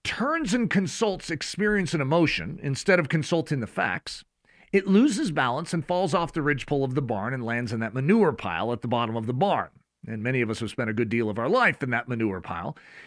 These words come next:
And you can stare up at the barn and the high, lofty ridgepole up there and go, "Oh, wouldn't that be nice to walk that? I'm glad Jesus walked that." However, we have no expectation of walking it ourselves. And that's where faith has become wronged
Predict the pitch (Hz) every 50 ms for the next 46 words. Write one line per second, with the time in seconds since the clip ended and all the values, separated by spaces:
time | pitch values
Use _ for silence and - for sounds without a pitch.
0 | - _ _ _ _ - - 339 381 381 - 294 - - - - 226 214 220 233
1 | 226 208 - 226 202 226 208 180 165 170 185 185 190 185 185 180 165 131 107 135
2 | 165 175 180 170 156 151 160 165 160 - - 190 165 139 160 170 151 127 - -
3 | 160 160 151 151 147 - 160 147 143 143 135 131 135 139 143 139 127 147 160 143
4 | 151 151 143 123 135 131 127 131 139 127 - - 107 113 131 131 123 - - 135
5 | 127 127 139 131 123 143 156 151 127 113 151 156 127 135 127 - 110 110 117 117
6 | - _ - 131 120 123 120 - _ _ _ - - 226 240 254 240 247 247 254
7 | 285 285 262 262 269 254 240 226 165 - - 226 208 - - - 247 269 233 -
8 | 190 190 165 139 147 170 165 - - 170 165 143 135 131 131 - 269 277 - 240
9 | 277 294 - - _ _ _ _ _ _ _ _ _ _ _ _ _ _ - -
10 | 139 143 151 160 175 - - - 170 190 175 - - - 180 151 151 147 - -
11 | - _ _ - - 143 110 127 147 139 - - 110 101 98 101 104 - _ _
12 | _ _ _ - - 127 143 147 143 135 110 95 87 85 - -